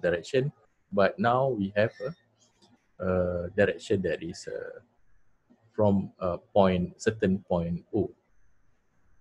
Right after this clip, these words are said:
Okay, uh, we have, uh, R equal to R E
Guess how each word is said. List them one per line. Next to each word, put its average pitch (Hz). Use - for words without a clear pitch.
Okay, 117
uh, 101
we 107
have, 104
uh, 92
R 110
equal -
to 98
R 95
E 110